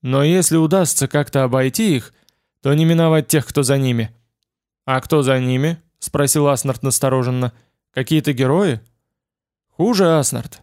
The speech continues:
За ними бог, старый, древний". Аснард вышел на цыпочках. А Визимайт всю ночь жёг волшебные коренья, вызывал духов предков,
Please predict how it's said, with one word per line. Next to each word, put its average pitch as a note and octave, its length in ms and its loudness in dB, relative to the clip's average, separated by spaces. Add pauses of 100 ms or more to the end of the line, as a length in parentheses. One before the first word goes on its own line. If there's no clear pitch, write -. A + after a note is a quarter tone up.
(220)
За C3 220 -2
ними D#3 240 0
бог, C#3 480 -2 (120)
старый, C3 680 -4
древний". C3 640 -2 (1040)
Аснард C#3 480 -2
вышел C3 320 0
на B2 160 -2
цыпочках. - 640 -8 (540)
А C3 80 -2
Визимайт C#3+ 480 0
всю - 220 -2
ночь C#3+ 300 -2
жёг C3+ 340 -2
волшебные B2 560 -4
коренья, B2 580 -4 (260)
вызывал C3 440 0
духов D#3 360 -2
предков, D3+ 560 -4